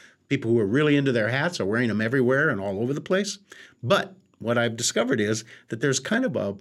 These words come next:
a, a, a, a taboo that you should be applying yourself to, and it's this. If you're a man, you should be wearing a hat because of fashion, or you should be wearing a hat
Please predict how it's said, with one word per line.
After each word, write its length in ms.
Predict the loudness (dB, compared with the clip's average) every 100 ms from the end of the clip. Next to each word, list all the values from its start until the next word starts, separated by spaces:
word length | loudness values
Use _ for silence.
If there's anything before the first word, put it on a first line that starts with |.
| -14
a, 80 | -10
a, 440 | -8 -8 -8 -10 -12
a, 220 | -14 -14 -16
a 40 | -10
taboo 500 | -6 -4 0 0 0
that 100 | -2
you 120 | -8
should 360 | -6 -2 0
be 120 | 0 0
applying 440 | 0 -4 -2 -4
yourself 340 | -4 -6 -8 -8
to, 100 | -8
and 100 | -8
it's 140 | -6
this. 400 | -2 -2 -2 -10 -14 -20 -20 -12
If 140 | -6 0
you're 160 | 2
a 40 | 2
man, 520 | 2 0 0 0 0
you 100 | -2
should 220 | -4 -6
be 80 | -4
wearing 360 | -2 0 0
a 40 | -2
hat 360 | -2 -4 -6
because 300 | -12 -8 -8
of 80 | -8
fashion, 640 | -10 -6 -4 -4 -4 -4 -8 _ _ _ _ _ -20 -20 -14 -2
or 120 | 2
you 80 | 2
should 200 | 0 0
be 60 |
wearing 320 | 2 2 0 -2
a 40 |
hat 320 | -2 -4 -6